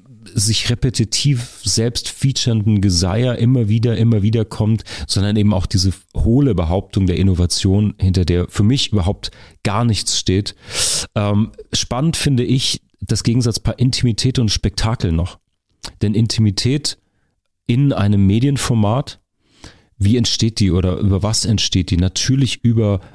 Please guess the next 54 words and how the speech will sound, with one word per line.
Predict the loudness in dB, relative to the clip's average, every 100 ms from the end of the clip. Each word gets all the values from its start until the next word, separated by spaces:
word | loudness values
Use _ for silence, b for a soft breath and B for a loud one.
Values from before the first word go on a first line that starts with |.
| B
Authentizität | -8 -6 0 0 0 0 -2 0 -2 0
ist | 0
für | 0
mich | 2
ein | 2
Schlüssel | 0 0 0 0
davon, | 0 -2 -2 0 -2 B B B -4
über, | 0 2 2 0 -4 B -6
aber | -4 -2
auch | -4
Fakten, | -4 -4 -2 0
über | 2 2
irgendwas | 2 0 -2
ernst | -4 -2 -2 -4 -2
gemeintes | 0 0 0 -2 -2 -2
oder | 0 0
irgendwas, | 2 2 2 0 0 -2 B B B
irgendein | 0 0 0 0
Funken | 0 -2 0 0
Wahrhaftigkeit, | 0 -2 -4 -2 -2 0 -2
auch | 0
wenn | 0
das | 0
jetzt | 0 0
natürlich | 0
ein | 2
sehr | 2 0
cheesy | 0 0 0 2 2
Wort | 0 -2 -2
ist, | -2
aber | 0 0
ich | -2
glaube, | -2 0
dass | 0 0
du, | 2
wenn | 2 4
du | 2 0 B B -2
über | 0 2
was | 0
sprichst, | -2 -2 -2
was | -2
dich | -2 0
wirklich | 0 0 -2
bewegt | 0 0 0 -2
oder | -2
was | 0 -2 -6
für | -6
dich | -2 -2 0
zumindest | 0 0 0
von | -2
großer | 0 0 2
Bedeutung | 0 0 0 0 0
ist, | 0
dann, | 0 0